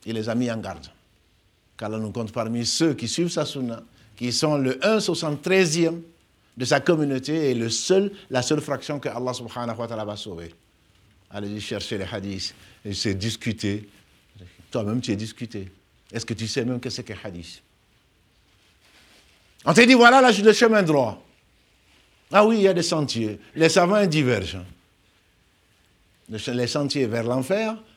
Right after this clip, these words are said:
ils divergent pas. Ils ont une même, une même destination. Et le chemin vers Allah, c'est le chemin droit. Il n'est pas tortueux. Pourquoi tu vas surfer sur le sentier en voulant rejoindre plus vite que les autres le chemin droit ?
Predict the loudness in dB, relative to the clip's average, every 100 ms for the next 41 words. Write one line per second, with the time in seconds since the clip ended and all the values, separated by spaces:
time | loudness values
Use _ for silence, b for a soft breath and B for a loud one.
0 | -12 -4 0 0 0 -4 -6 -12 -8 -6
1 | -2 -2 0 0 0 -4 -6 0 2 2
2 | 0 -2 -6 -8 -10 -12 -16 -20 B 2
3 | 4 6 6 6 4 4 4 4 4 0
4 | B 2 2 4 2 2 0 -2 -6 -12
5 | _ _ _ _ _ -2 0 2 0 -2
6 | -4 -12 -14 _ _ _ _ _ _ _
7 | _ _ -10 -6 -4 -4 -2 0 -2 0
8 | 2 0 0 0 0 -6 B -4 -2 0
9 | 0 0 4 4 4 0 B 2 4 4
10 | 4 4 2 2 0 0 -2 -2 B B
11 | 0 2 2 0 0 2 0 0 -4 -6
12 | B B -6 -4 -4 -6 -10 -14